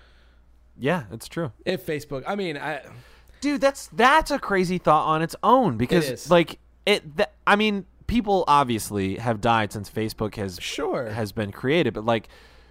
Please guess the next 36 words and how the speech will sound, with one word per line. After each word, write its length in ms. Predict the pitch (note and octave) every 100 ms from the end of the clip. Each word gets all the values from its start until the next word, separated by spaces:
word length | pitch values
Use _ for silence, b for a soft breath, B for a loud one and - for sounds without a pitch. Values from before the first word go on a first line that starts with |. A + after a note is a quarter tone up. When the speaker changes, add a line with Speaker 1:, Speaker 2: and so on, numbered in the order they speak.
| b
Speaker 1:
Facebook 540 | - - G#3+ A#3+ G#3 -
was 140 | E3
created 500 | - - E3 E3 E3 C#3
and 100 | A#2+
became 260 | B2 C3
active 340 | A#2 C3 A#2+ G2+
in 140 | C3 C3+
our 200 | C3+ A2+
lifetimes. 680 | G#2 A2+ - E2+ D2 E2 -
Speaker 2:
Right. 180 | E3
Speaker 1:
So, 120 | C#3+ D#3
like, 340 | D#3 B2+ -
the 160 | B2 C#3+
majority 540 | C#3+ B2 D3+ E3 E3+
of 100 | C#3
users, 540 | A#2+ B2+ D#3+ C#3 G#2+ A2+
like, 200 | A2+ -
when 200 | A#2 A#2+
our 300 | A2+ D3 D3
generation 500 | C3 A#2 A#2 A#2+ A2
passes 360 | B2+ A2 G#2+
away, 440 | G2 G#2+ A2+ G2+ F#2 b b b b b b
that's 200 | - C#3+
gonna 140 | - D#3
be, 100 | C#3+
like, 200 | C3+ A#2 _
that's 300 | - C#3 -
basically 500 | - B2+ D3+ E3+ D3+
the 80 | A#2+
first 240 | - C3 -
generation 420 | A#2 A2+ A#2 A2+
of 80 | -
Facebook 500 | B2+ C3+ A#2+ G2+ - - _ _
Speaker 2:
Yeah. 220 | A#2 G2+ - - _
Speaker 1:
users, 640 | - B2 B3 F3+ A2 G2 G#2
and 540 | B2+ B2+ B2+ B2 A#2+